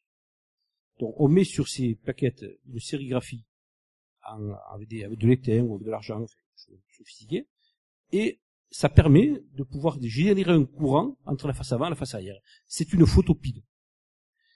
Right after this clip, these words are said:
Ces photopiles, on les assemble les unes aux autres, ça fait des modules, des modules photovoltaïques. Ensuite, on branche ça sur un onduleur qui transforme ça en courant co-,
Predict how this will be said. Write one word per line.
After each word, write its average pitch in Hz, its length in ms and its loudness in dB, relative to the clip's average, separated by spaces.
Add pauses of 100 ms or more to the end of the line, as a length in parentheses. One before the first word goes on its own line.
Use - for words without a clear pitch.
(100)
Ces - 180 -6
photopiles, 175 420 2
on 143 40 8
les 127 140 4
assemble 127 300 0
les 107 140 -12
unes 107 160 -4
aux - 80 -6
autres, 185 220 -2
ça 135 140 -8
fait 123 100 -12
des 110 100 -4
modules, 131 560 0
des 123 120 -2
modules 131 360 0
photovoltaïques. 117 920 -4 (760)
Ensuite, 131 300 -6
on 135 60 2
branche 123 200 -4
ça 139 80 2
sur 107 220 -8
un 113 80 0
onduleur 113 500 2 (320)
qui - 100 -20
transforme 123 380 -6
ça 131 140 -2
en 117 60 0
courant 120 220 -4
co-, 113 220 -4